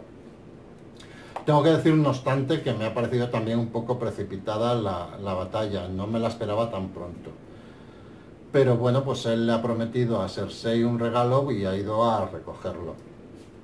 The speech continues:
La batalla ha sido también brutal, no ha sido como, como la batalla de Aguas Negras, de espectacular,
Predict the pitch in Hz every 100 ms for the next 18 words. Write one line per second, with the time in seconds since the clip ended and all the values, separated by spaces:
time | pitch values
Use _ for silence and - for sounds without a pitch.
0 | - - - - - - 139 127 131 151
1 | 170 151 151 143 151 160 - - 123 117
2 | 120 127 139 123 107 - 107 98 98 104
3 | - 113 117 - 113 107 107 107 107 101
4 | - 110 104 104 104 104 104 104 117 113
5 | 95 95 95 - 107 123 120 127 147 98
6 | 101 92 - - 101 95 104 131 131